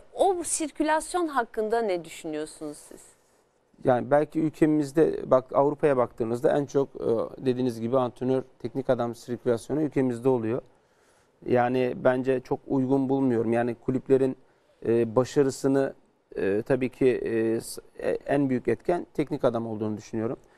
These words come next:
Speaker 2: Şimdi baktığınızda iki tane şu an kulüp başarılı. Biri Hatay,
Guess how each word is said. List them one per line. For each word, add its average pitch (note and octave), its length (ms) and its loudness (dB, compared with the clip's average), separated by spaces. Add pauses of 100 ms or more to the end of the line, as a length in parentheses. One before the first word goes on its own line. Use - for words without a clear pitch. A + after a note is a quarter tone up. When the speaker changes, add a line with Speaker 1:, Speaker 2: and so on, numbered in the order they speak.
(180)
Speaker 2:
Şimdi C#3+ 200 2
baktığınızda C#3+ 520 2
iki C#3+ 200 -6
tane C#3+ 460 0
şu C#3+ 140 -2
an C#3 120 0
kulüp D3 320 -2
başarılı. C#3+ 480 2 (140)
Biri C3 320 0 (140)
Hatay, C3 380 -2